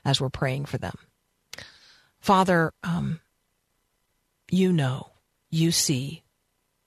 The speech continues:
you hear, and you have the power to liberate. You have the very power of peace. And so, Father, um, by the power of your Spirit,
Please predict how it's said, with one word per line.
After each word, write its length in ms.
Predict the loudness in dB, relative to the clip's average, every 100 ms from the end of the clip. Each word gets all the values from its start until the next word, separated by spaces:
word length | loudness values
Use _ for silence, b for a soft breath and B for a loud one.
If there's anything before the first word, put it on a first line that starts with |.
| -2
you 240 | 2 4
hear, 500 | 2 2 0 -2 -6 _ _ _ _ _ _ _ _ _ _ _ _ _ _ _ _ _ _ _ _ _ _ _ _ _ _ 0
and 120 | 2
you 120 | 4
have 200 | 2 -2
the 80 | -2
power 340 | 0 2 2 0
to 120 | 2
liberate. 600 | 2 2 0 -2 -6 -14 _ _ _ _ _ _ _ -2
You 160 | 2 4
have 260 | 2 0
the 60 | 0
very 240 | 2 2
power 440 | 0 2 2 2 0
of 120 | -2
peace. 460 | -4 -2 -2 -2 -4 _ _ _ _ _ _ _ _ _ _ _ _ _ _ _ _ _ -2
And 120 | 2 4
so, 220 | 4 2
Father, 500 | 2 2 2 0 -2 -6
um, 360 | -4 -4 -6 -12 _ _ _ _ _ _ _
by 100 | -4
the 100 | -2
power 380 | 0 2 2 0
of 180 | -4 -2
your 140 | 0
Spirit, 600 | 0 0 2 2 0 -6